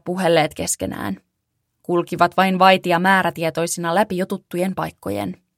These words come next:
Nyt heidän tarkoituksenaan oli tutkia alueita,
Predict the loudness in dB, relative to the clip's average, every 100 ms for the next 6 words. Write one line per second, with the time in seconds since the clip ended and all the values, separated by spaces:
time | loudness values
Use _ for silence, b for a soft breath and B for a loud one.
0 | _ _ _ _ -2 -2 0 -2 0 2
1 | 4 4 2 -4 -4 -6 -4 -2 -2 -2
2 | -4 -10 -4 0 2 0 0 0 0 -2